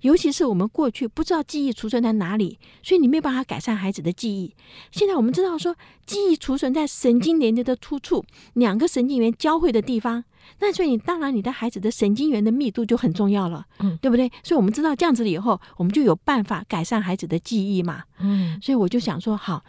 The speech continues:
Speaker 1: 那我们就是，呃，零到三岁，哈，这个，这一段期间，就是我们在养成他的这个好的习惯。好，那，然后三岁进幼儿园了。那么进幼儿园的时候，他学的就是分享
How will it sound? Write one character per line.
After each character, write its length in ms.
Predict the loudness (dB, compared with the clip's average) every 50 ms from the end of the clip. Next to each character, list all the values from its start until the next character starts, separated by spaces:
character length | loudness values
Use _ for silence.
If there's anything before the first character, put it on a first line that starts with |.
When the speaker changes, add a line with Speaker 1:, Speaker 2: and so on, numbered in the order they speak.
| -12 -4
Speaker 1:
那 180 | -2 -2 -2 -2 -6 _ _
我 60 | -4
们 100 | -2 0
就 120 | 0 -2 -2
是， 200 | -2 -2 -4 -4 -4 -10 -16 -10
呃， 220 | -6 -6 -4 -4
零 160 | -2 -2 -2 0
到 120 | 0 -2
三 220 | -2 -2 -2 -2
岁， 340 | -2 -2 0 0 0 0 -2 -4
哈， 220 | -4 -4 -4 -4 -6 -10 -16 -10
这 100 | -6 -4
个， 80 | -2 -2
这 140 | -2 -2 -2
一 60 | -2
段 180 | 0 0 0 0
期 160 | -2 -4 -2
间， 220 | 0 2 2 2
就 100 | 2 0
是 160 | -2 -4 -6
我 60 | -4 -4
们 100 | -4 -4
在 180 | -4 -4 -6 -8 _ _ _ _
养 160 | -4 -4 -2
成 160 | -2 -2 -2
他 160 | -2 -2 -2 -4
的 140 | -4 -4
这 100 | -4 -4
个 160 | -4 -4 -4 -4 -6 -8
好 160 | -10 -10 -4
的 100 | -4 -2
习 240 | -4 -2 -4 -4 -2
惯。 300 | 0 0 2 2 0 -2 -4 -10 -20 -18
好， 200 | -12 -10 -10 -6 -4
那， 120 | -4 -4 -4 -4 -10 -18 -20 -10 -6
然 100 | -4 0
后 140 | 0 0 0
三 220 | 0 -2 0 2
岁 120 | 2 0 0
进 160 | 2 2 2
幼 140 | 4 4 4
儿 80 | 4
园 240 | 2 2 2 0 0
了。 160 | -2 -2 -4 -8 _ _ _ _ _ _ -20 -20 -8 -4
那 80 | 0 0
么 80 | 2
进 180 | 4 4 6 6
幼 100 | 6 6
儿 120 | 6 4
园 160 | 4 4 4
的 100 | 2 2
时 100 | 0 -2
候， 240 | -2 -2 -2 -2 -4 -6
他 180 | -6 -6 -4 -2
学 140 | -2 0
的 100 | 0 0
就 140 | 2 0 0
是 200 | 2 0 -2 -2 -2
分 180 | 0 2 4 4
享 300 | 4 2 0 -2 -4